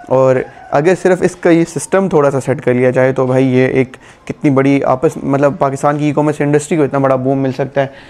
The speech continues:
But मुझे literally आज दुख हो रहा है देख के कि यार, हमारे मुल्क का ये लोग क्या हाल कर रहे हैं। तो खैर, ये कुछ problems थी जो in depth इसके ऊपर घंटा बात की जा सकती है कि क्या-क्या problems हैं। मतलब, मैं वहाँ बैठा हुआ था और shock था कि यार, ये, ये problems हैं।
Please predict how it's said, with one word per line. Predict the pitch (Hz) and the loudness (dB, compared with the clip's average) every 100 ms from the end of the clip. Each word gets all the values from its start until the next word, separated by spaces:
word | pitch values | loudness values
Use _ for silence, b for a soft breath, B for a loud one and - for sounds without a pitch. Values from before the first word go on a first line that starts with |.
| B - | B -4
But | 135 131 143 | -4 0 -2
मुझे | 131 135 135 160 | 0 -2 0 2
literally | 139 147 170 156 | 2 2 2 2
आज | 139 | 2
दुख | 127 143 - | 2 0 2
हो | 127 | 2
रहा | 123 | 2
है | |
देख | 123 123 | 0 -2
के | 127 | -2
कि | 127 | 0
यार, | 120 123 | 0 0
हमारे | 127 120 123 | -2 -2 0
मुल्क | 127 120 | 0 -2
का | 120 | -2
ये | 123 127 127 B B - | -2 -2 -6 B B -2
लोग | 120 120 | -2 0
क्या | 123 | -4
हाल | 117 131 123 | -2 -2 -2
कर | 120 117 | 0 -2
रहे | 117 | -4
हैं। | B B B | B B B
तो | 143 | -6
खैर, | 156 156 135 - - _ _ - - - 135 | 0 0 -2 -10 -20 _ _ -20 -20 -12 -2
ये | 131 | 2
कुछ | 151 151 | 2 0
problems | 139 135 156 156 | 0 2 0 0
थी | 170 160 B B B 139 | -2 -4 B B B 0
जो | 156 147 - - 127 - - | 2 2 -4 -10 -10 -10 -2
in | 175 156 | 0 4
depth | 160 - | 2 0
इसके | 170 165 | -4 0
ऊपर | 151 | 2
घंटा | 143 139 156 | 2 2 2
बात | 143 | 2
की | 143 | 0
जा | 135 131 | 0 0
सकती | 139 135 | 0 0
है | 131 | 0
कि | |
क्या-क्या | 123 131 131 | 2 0 0
problems | 127 127 131 131 | 0 0 0 0
हैं। | 135 | -2
मतलब, | 131 135 | 0 0
मैं | 131 135 | 2 2
वहाँ | 131 131 | 2 2
बैठा | 131 139 | 2 0
हुआ | 131 | -2
था | |
और | 131 | -2
shock | - 131 127 | 0 0 0
था | 127 | -4
कि | 165 | -2
यार, | 127 | 2
ये, | 135 | 4
ये | 139 | 4
problems | 139 120 123 117 | 2 0 0 -2
हैं। | 117 | -6